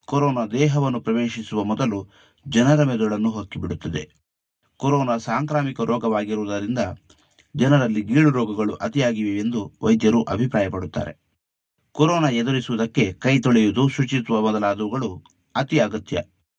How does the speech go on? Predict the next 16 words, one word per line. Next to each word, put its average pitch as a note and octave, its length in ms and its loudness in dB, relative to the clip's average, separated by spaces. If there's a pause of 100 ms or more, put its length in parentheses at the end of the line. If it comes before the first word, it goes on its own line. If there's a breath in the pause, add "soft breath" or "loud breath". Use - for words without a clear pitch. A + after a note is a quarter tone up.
(320)
ಆದರೆ A#2+ 340 0
ಬಹುತೇಕ C#3+ 460 0
ಜನರು G#2+ 520 0 (240)
ಕೊರೋನಾಕ್ಕೆ C3 540 2
ಹೆದರಿ A#2 320 4
ಪದೇ C3 320 -2
ಪದೇ A2+ 280 0
ಕೈ A2+ 180 2
ತೊಳೆಯುವುದನ್ನು A2 640 2 (320)
ಗೀಳು C#3 280 8
ರೋಗವಾಗಿಸಿಕೊಂಡಿದ್ದಾರೆ. F#2+ 1120 -2 (720)
ಅನಗತ್ಯವಾಗಿ D3+ 720 0
ಪದೇ C#3 320 -2
ಪದೇ B2+ 200 -2
ಸ್ನಾನ B2 320 -2
ಮಾಡುವುದು, G#2 540 -4